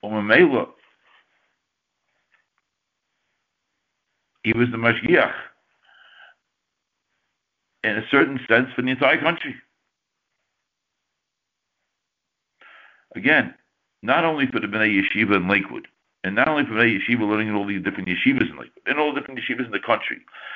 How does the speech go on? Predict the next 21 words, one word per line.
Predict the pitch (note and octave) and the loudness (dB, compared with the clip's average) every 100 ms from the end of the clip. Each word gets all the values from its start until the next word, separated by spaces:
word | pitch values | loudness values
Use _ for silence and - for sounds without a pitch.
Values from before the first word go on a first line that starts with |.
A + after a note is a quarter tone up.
| - - | -10 4
He | B2+ | 6
was | C3+ C3 | 6 2
the | A2+ | 0
Mashgiach | A#2 - B2 C3 B2+ | -2 0 2 2 0
for | B2 A#2 | -2 -4
the | |
Balabatim | G2+ G#2+ A2 G#2 B2 C3+ C3 C3 | 2 2 2 2 0 0 0 0
as | A#2 | 2
well, | B2+ A#2+ - _ _ _ _ _ _ _ _ - | 2 2 -2 _ _ _ _ _ _ _ _ -14
the | |
men | G#2+ B2+ C#3+ C3+ | -2 0 2 0
and | |
the | A#2+ | -2
women | C3+ C#3 | -2 -2
of | B2+ | -2
Klal | C3 C#3 D3+ | 2 2 2
Yisrael. | - - - _ _ _ _ _ _ _ _ _ _ _ _ _ _ _ _ _ _ _ _ _ - - _ _ _ - - - - | -2 -6 -18 _ _ _ _ _ _ _ _ _ _ _ _ _ _ _ _ _ _ _ _ _ -20 -20 _ _ _ -20 -20 -20 -14
And | - | -4
he | G#2+ | 2
had | C3 C3 | 4 4
this | B2 | 0